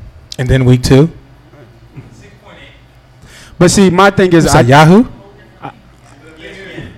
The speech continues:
Speaker 1: Oh, E S P N,
Speaker 2: I think,
Speaker 1: okay.
Speaker 2: see, my thing is, I think that Baltimore is gonna kill Denver.
Speaker 1: Baltimore's defense tough,
Speaker 2: Yeah,
Speaker 1: so
Speaker 2: like, Baltimore defense
Speaker 1: I'll go,
Speaker 2: is tough.
Speaker 1: I'll go Cobb versus Washington.
Speaker 2: Because I,
Speaker 1: Or
Speaker 2: I, I like,
Speaker 1: Thomas.
Speaker 2: a lot of people don't like Green Bay in that game. A lot of people like Washington for some reason.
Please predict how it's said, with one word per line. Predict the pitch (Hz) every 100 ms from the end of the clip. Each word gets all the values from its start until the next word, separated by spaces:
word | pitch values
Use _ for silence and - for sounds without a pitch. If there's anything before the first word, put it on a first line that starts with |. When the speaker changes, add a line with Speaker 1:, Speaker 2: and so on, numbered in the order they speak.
| -
Speaker 1:
Oh, | 120
E |
S | 110
P | 139
N, |
Speaker 2:
I | 160
think, | 190 165
Speaker 1:
okay. | 165
Speaker 2:
see, | - 160
my | 165 175
thing | 175 160
is, | 151 139
I | 131 143
think | 147 151 139 123 - -
that | 139 123 117
Baltimore | 135 135 - 127 127 120 113
is | 123
gonna | 117 123 117 110 - - - _
kill | - 151 120 107 - - _ _ 127
Denver. | 127 113 104 - - - _ _ _ _ _
Speaker 1:
Baltimore's | 147 165 143
defense | 131 123 117
tough, | - 104
Speaker 2:
Yeah, | 151
Speaker 1:
so | 151
Speaker 2:
like, | -
Baltimore | - 160 156 151
defense | 147 139
Speaker 1:
I'll | 147
go, | 147
Speaker 2:
is |
tough. | 127 143 147
Speaker 1:
I'll | 143
go |
Cobb | - 135 127
versus | 123
Washington. | 123 123 127 120 123 117 - - - -
Speaker 2:
Because | 170 165
I, | 185
Speaker 1:
Or | -
Speaker 2:
I, | 170 160
I | 190
like, | 190 196
Speaker 1:
Thomas. | 202 160
Speaker 2:
a |
lot | 165 190
of |
people | 196 170
don't | 151 160 131
like | 143 147
Green | 147 160
Bay | 160 170 175
in | 151
that | 156 151
game. | 160 160 -
A | 131
lot | 131 151
of |
people | 156 151
like | 127 135
Washington | 120 120 131 - 147 160
for | 147
some | 131 147
reason. | 147 156 170